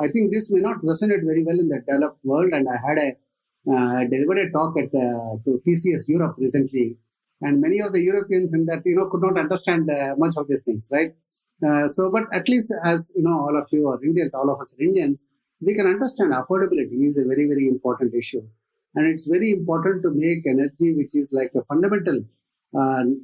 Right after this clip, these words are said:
necessity, also affordable to people. Correct. Uh, so that, that is how basically we approach this project, that how do we actually, uh, make energy affordable,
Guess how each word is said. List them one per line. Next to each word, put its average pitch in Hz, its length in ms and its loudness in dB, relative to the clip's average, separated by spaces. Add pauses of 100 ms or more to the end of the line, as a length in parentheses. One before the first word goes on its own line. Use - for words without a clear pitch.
(140)
necessity, 165 720 0 (120)
also 147 300 0
affordable 175 520 0
to 143 80 -6
people. - 300 -2 (380)
Correct. 127 240 -2 (720)
Uh, 143 540 2
so 196 200 0
that, 202 200 0 (100)
that 220 200 0
is 269 220 0
how 220 340 2
basically 185 520 0
we 170 160 2
approach 170 560 -2
this 143 220 -8
project, 123 440 -2 (460)
that 170 200 0
how 160 320 0
do 233 140 0
we 220 180 0
actually, 185 720 0 (460)
uh, 131 500 0 (300)
make 180 380 0
energy 156 420 0
affordable, 147 520 0